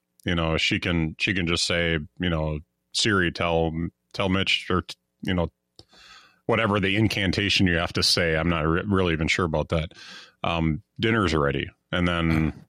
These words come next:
you know, my, my, uh,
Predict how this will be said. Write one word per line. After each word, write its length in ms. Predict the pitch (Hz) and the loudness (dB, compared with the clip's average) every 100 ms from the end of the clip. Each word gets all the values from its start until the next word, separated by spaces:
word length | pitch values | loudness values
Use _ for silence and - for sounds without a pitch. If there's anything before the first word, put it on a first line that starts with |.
| _ | _
you 80 | - | -4
know, 240 | 82 82 76 | -2 0 0
my, 540 | 80 85 82 80 73 - _ _ _ _ - | 0 0 0 0 0 -4 _ _ _ _ -4
my, 320 | 90 85 80 | -2 0 0
uh, 340 | 78 76 76 | 0 -4 -8